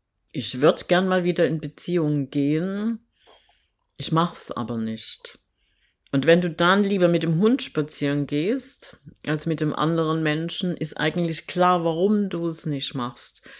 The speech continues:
Das ist genau diese Angst vor der sozialen Überforderung und die Angst, äh, dass es Konflikte gibt, die dir Energie rauben. Gerade für euch Businessfrauen immer auch so ein, so ein Thema, ja, wo ihr wisst, ihr braucht Energie,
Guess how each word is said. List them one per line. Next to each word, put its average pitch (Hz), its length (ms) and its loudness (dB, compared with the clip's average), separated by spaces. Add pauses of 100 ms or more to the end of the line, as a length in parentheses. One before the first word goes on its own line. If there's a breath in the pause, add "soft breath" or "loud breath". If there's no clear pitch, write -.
(220 loud breath)
Das 143 120 -4
ist - 220 -2
genau 170 560 4
diese 170 400 -2
Angst 170 380 0
vor 170 100 -2
der 147 100 -6
sozialen 147 540 -2
Überforderung 156 960 -2
und 147 140 0
die 143 180 -4
Angst, 180 640 -2 (760 loud breath)
äh, 151 180 6
dass 151 180 0
es 151 120 -6
Konflikte 190 560 -2
gibt, - 840 -2
die 156 160 -6
dir 160 360 4
Energie 147 460 0
rauben. 190 800 -2 (120)
Gerade 160 200 -2
für - 160 0
euch - 220 0
Businessfrauen 180 920 0
immer 175 300 0
auch 175 140 -2
so 175 240 -2
ein, 175 260 -2
so 180 160 -2
ein 175 140 0
Thema, 190 420 2
ja, 165 300 -2
wo 165 80 2
ihr 147 240 0
wisst, 180 240 -2
ihr 151 100 -2
braucht 170 420 -2
Energie, 165 600 -4